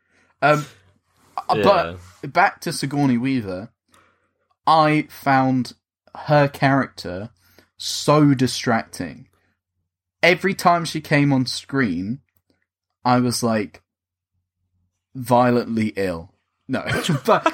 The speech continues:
Speaker 1: I, I hated it. And, like, the way, because they've, like, mocapped her. You know, in, um, did you watch Men?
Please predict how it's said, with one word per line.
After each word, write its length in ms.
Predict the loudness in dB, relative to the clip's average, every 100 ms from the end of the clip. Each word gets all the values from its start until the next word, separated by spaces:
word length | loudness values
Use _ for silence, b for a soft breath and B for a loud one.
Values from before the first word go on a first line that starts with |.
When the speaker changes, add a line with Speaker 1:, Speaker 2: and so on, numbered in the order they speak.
| 0
Speaker 1:
I, 200 | 2 4 2
I 160 | 2 0
hated 480 | 2 2 2 -4 -8
it. 200 | -10 -12 b b b 0
And, 240 | 0 2 0
like, 280 | -2 -4 _ _ _ _
the 120 | 0
way, 380 | 2 2 0 -6 -18 _ _ _ _ _ _
because 440 | -6 0 2 2 2
they've, 300 | 2 2 2
like, 240 | 2 2
mocapped 800 | -2 0 2 0 -2 -2 -2 -16 -16 -4
her. 480 | 0 2 2 0 -8 _ _ _ _ _ _ _ _ _ b _
You 120 | 2
know, 280 | 4 4 2
in, 200 | -2 0
um, 460 | 2 2 2 -6 -14 _ _ _ _ _ _ _ -20 _
did 140 | -2 2
you 100 | 4
watch 280 | 2 -2 -4
Men? 340 | -2 -2